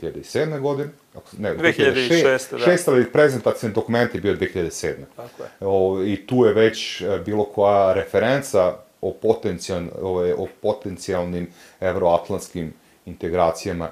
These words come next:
Speaker 1: izbrisana. Međutim,
Speaker 2: Da.
Speaker 1: ono što je veoma interesantno je što različiti izvori, ja to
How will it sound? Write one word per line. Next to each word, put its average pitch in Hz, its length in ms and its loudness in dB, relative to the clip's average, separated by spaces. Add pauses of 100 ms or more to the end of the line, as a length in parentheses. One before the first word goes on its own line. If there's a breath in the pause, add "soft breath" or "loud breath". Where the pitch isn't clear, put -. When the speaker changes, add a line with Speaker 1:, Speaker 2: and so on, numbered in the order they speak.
(100)
Speaker 1:
izbrisana. 80 760 -10
Međutim, 117 520 -8
Speaker 2:
Da. 135 60 -2
Speaker 1:
ono 139 120 -4
što - 200 -4
je 117 80 -2
veoma 139 280 -2
interesantno 120 680 -4
je 98 60 -6
što - 340 -6
različiti 90 560 -4
izvori, 104 280 -6
ja 98 80 2
to 92 200 -8